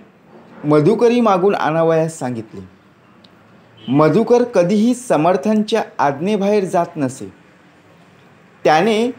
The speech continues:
थाळी आणि झोळी घेतली आणि तो मधुकरीसाठी गेला. गावच्या चावडीजवळून जाता जाता काही चावडी बहादरांनी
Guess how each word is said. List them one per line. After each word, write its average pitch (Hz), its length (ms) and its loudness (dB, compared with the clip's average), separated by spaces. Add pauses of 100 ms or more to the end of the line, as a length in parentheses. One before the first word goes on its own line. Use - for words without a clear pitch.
(460)
थाळी 180 440 2
आणि 202 280 0
झोळी 165 360 2
घेतली 131 380 0 (1200)
आणि 151 260 2
तो 202 80 2
मधुकरीसाठी 196 800 0
गेला. 104 340 -4 (1500)
गावच्या 196 460 4
चावडीजवळून 220 960 2
जाता 170 380 2
जाता 190 480 0 (500)
काही 165 280 2
चावडी 165 460 0
बहादरांनी 190 880 0